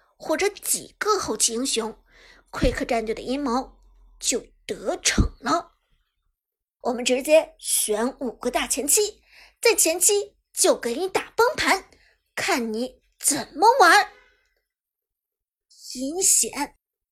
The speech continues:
Quick 战队这一招实在是太阴险了。事到如今，场上两名解说也恍然大悟了，剑南也是心情复杂，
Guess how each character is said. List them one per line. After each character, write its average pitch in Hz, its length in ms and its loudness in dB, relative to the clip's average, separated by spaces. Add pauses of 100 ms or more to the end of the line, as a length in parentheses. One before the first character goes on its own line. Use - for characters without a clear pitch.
(160)
Quick 339 300 0
战 269 160 -2
队 240 100 2
这 240 120 2
一 208 80 -2
招 247 320 -2 (100)
实 - 440 4
在 226 200 2
是 - 140 -6
太 - 320 2
阴 302 180 0
险 240 200 2
了。 269 220 0 (1300)
事 - 500 2
到 359 200 4
如 311 180 -2
今， 403 480 -4 (400)
场 294 320 -4
上 349 160 -4
两 262 140 -2
名 370 120 -6
解 247 220 -4
说 392 520 -2 (360)
也 226 240 -4
恍 226 420 -8
然 196 180 -12
大 247 200 -4
悟 262 160 -6
了， 196 220 -6 (560)
剑 302 280 2
南 247 360 -2 (320)
也 226 180 -6
是 - 160 -4
心 254 180 -2
情 294 140 -6
复 370 180 -8
杂， 294 320 -4